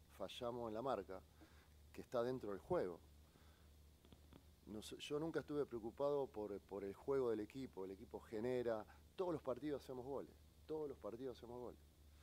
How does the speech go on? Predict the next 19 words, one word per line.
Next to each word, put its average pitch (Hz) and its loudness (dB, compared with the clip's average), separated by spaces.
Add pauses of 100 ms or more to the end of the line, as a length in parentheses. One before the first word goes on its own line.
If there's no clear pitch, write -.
(340)
pero 104 4
hacemos 131 -2
menos 135 0
cantidad 120 2
de, 127 4 (180)
de, 95 -10 (260)
de 92 -12
tantas 120 -4
situaciones 98 -8
que 92 -8
generamos. - -8 (960)
Entonces 123 -2
no, 131 2
yo 147 0
no 143 2
he 143 4
visto 139 4
hasta 117 0
ahora, 190 10